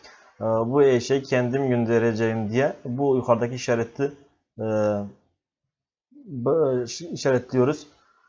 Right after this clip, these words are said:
Bir de şöyle bir şey var. Mesela fiyatlandırma hatasından dolayı,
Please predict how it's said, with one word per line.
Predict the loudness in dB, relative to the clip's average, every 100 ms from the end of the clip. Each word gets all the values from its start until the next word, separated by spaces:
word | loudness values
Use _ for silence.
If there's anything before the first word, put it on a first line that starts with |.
| _ _ -12
Bir | -2 4
de | 4
şöyle | 6 4 4
bir | 4
şey | 6 8
var. | 8
Mesela | 6 2 0
fiyatlandırma | 4 4 6 4 4 4 2 2 2
hatasından | 2 2 -2 -2 2 2 4 4
dolayı, | 6 6 6